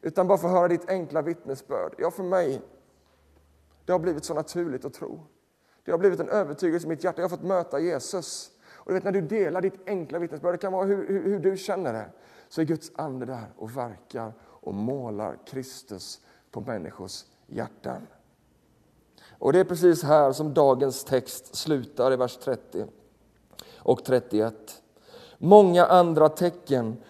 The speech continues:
som inte är nedskrivna i denna bok gjorde Jesus i sina lärjungars åsyn. Men dessa som är här,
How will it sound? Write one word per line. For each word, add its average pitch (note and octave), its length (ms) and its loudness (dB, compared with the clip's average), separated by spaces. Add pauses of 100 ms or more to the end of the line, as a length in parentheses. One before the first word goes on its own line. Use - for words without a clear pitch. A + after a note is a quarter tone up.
(120)
som C#3+ 200 0
inte F#3+ 380 8
är G3 40 8
nedskrivna D#3 600 4
i C#3+ 40 6
denna C#3 240 4
bok C#3+ 500 0 (200)
gjorde D3 320 6
Jesus C#3+ 580 2
i C#3+ 60 -4
sina C3+ 260 2
lärjungars A#2 600 2
åsyn. A#2+ 680 -4 (580)
Men C3 220 0
dessa E3 560 2 (340)
som D3 180 -2
är C#3 80 6
här, C#3 420 2